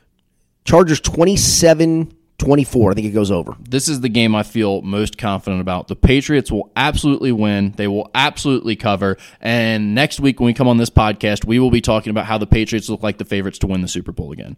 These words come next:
Speaker 1: Okay.
Speaker 2: I am convinced after watching last weekend's games that, and then granted, the best teams weren't playing last weekend, but you're just kinda looking, the way the season finished up,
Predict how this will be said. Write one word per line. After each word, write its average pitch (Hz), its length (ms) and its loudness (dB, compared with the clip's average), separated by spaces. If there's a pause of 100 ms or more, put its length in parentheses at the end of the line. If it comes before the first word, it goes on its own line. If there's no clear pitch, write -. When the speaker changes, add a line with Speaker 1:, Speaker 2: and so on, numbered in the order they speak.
Speaker 1:
Okay. 165 240 -6
Speaker 2:
I 139 120 4
am 135 100 2
convinced 127 580 2
after 147 280 2
watching 135 440 2
last 113 280 -2
weekend's 110 600 -2
games 104 600 -2 (460)
that, 107 340 2
and 151 160 2
then 175 140 4
granted, 147 460 2
the 139 60 2
best 151 220 2
teams 151 240 4
weren't 156 200 4
playing 151 280 4
last 110 240 -2
weekend, 110 320 0
but 120 100 0
you're 135 120 0
just 190 260 -4
kinda 196 200 -4
looking, 156 480 -2
the 117 60 -2
way 143 220 0
the 226 100 -2
season 202 380 -6
finished 202 380 -6
up, 143 380 0